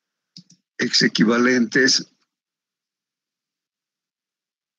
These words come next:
sale un absurdo, ¿no? Pero ya no vamos a utilizar ese, ese valor solamente para que me permita entrar al diseño de espesores.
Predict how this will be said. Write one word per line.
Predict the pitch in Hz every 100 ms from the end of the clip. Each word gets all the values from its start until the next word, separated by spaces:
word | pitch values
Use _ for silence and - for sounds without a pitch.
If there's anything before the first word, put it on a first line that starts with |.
| _ _ - - - _ _ _ _ _ _ _ _ _ _ _ _ _ _
sale | - 151 147 135
un | 127
absurdo, | 117 143 107 92
¿no? | 110
Pero | 117 113 123
ya | 123
no | 123
vamos | 131 123
a | -
utilizar | - 107 98
ese, | 104 117
ese | 110 85
valor | 104 113 113
solamente | - 127 113 117 107 -
para | 107 104 101
que | 104
me | 117
permita | 110 113 104 110 123 -
entrar | 107 95 104 104
al | 101
diseño | - 107 98
de | 85
espesores. | - - - 104 - -